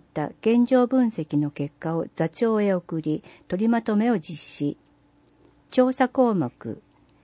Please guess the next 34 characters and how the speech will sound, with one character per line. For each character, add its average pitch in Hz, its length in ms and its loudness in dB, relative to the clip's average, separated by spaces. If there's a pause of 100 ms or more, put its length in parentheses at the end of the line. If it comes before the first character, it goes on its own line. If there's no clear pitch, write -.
(360)
市 - 180 -6
議 247 160 0
会 240 260 0
だ 233 140 0
よ 190 120 0
り 147 320 -2
発 - 300 -10
行 220 220 0
実 190 400 -6
績、 - 240 -14 (1080)
議 185 140 -4
会 247 300 4
中 240 300 -2
継 139 240 -4
の 165 300 0
視 - 160 -18
聴 240 220 4
件 214 320 0
数、 127 360 -8 (720)
市 - 160 -8
議 247 160 0
会 156 260 0
ホ 226 160 -2
ー 226 60 2
ム 220 120 2
ペ 226 200 2
ー 190 40 -2
ジ - 120 -2
の 160 220 2
ア 170 100 -6
ク - 120 -16
セ 226 160 0
ス 214 320 -10
数、 - 420 -8